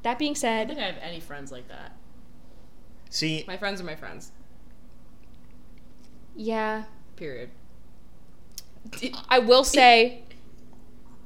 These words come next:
Speaker 1: if you're thinking of anyone in particular, no, I would not kiss them.
Speaker 2: No, that's not who I was thinking of. Just
Speaker 1: Okay,
Speaker 2: in
Speaker 1: good.
Speaker 2: general, I don't know. I don't really have guys that, like, friends that I'm like, "Woohoo, potential." Like, no, they're my guy friends.
Speaker 3: Yeah,
Speaker 1: Well, it
Speaker 3: I'm,
Speaker 1: depends
Speaker 3: like,
Speaker 1: on how close you are with them.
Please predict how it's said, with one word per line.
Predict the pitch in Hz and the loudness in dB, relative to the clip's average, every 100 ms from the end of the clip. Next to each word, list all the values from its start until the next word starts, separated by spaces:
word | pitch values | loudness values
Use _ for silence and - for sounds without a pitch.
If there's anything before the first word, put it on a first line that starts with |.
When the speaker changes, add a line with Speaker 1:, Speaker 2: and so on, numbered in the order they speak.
| - - - | -10 -10 -4
Speaker 1:
if | 233 233 | -2 4
you're | 214 214 | 4 6
thinking | 240 240 269 | 2 4 4
of | 233 | 8
anyone | 226 226 | 8 8
in | 220 | 4
particular, | - 254 - 220 214 202 | 0 -4 0 2 4 2
no, | 214 208 202 | 2 4 6
I | 190 | 4
would | 185 190 | 2 0
not | 190 175 - | 0 0 0
kiss | - - | -6 -6
them. | - - | -6 -6
Speaker 2:
No, | |
that's | 175 160 | -6 -6
not | 170 156 | -8 -10
who | 175 | -10
I | 156 | -10
was | 180 | -10
thinking | 180 196 - | -10 -10 -10
of. | 208 | -10
Just | - 320 | -10 -6
Speaker 1:
Okay, | |
Speaker 2:
in | 277 | -4
Speaker 1:
good. | 175 | -4
Speaker 2:
general, | 180 151 | -4 -6
I | 131 | -6
don't | 175 208 | -6 -6
know. | 143 | -6
I | |
don't | 160 185 | -6 -6
really | 233 | -4
have | 202 190 | -4 -4
guys | 156 160 | -4 -4
that, | 165 143 | -6 -8
like, | 156 - - - | -8 -10 -10 -10
friends | 160 156 160 | -8 -8 -8
that | |
I'm | 156 151 | -8 -8
like, | 143 - - - - - - - - | -8 -8 -10 -10 -10 -10 -10 -8 -2
"Woohoo, | 277 330 302 | 4 4 4
potential." | - 240 277 269 214 | 0 -4 -4 -2 -4
Like, | 196 | -6
no, | 214 175 | -6 -6
they're | 117 | -6
my | 147 | -6
guy | 180 | -6
friends. | 180 - - - - - - - - - - - - - - - | -6 -8 -10 -10 -10 -10 -10 -12 -10 -10 -10 -10 -10 -10 -10 -6
Speaker 3:
Yeah, | 135 143 139 135 | 2 4 6 4
Speaker 1:
Well, | - | 4
it | |
Speaker 3:
I'm, | 214 | 4
Speaker 1:
depends | 262 269 | 6 4
Speaker 3:
like, | 440 | 4
Speaker 1:
on | 381 | 2
how | - | 0
close | 226 220 | -2 -2
you | 208 | -2
are | |
with | 180 | -4
them. | - 113 | -6 -8